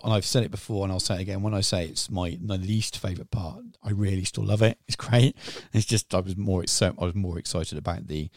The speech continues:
the other parts. And as I was playing around with it today, um,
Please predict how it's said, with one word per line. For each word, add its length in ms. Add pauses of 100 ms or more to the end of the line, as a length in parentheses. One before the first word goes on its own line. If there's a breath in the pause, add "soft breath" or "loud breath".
(400 loud breath)
the 100
other 140
parts. 340
And 100
as 140
I 40
was 180
playing 260
around 240
with 140
it 160 (160)
today, 560 (240)
um, 440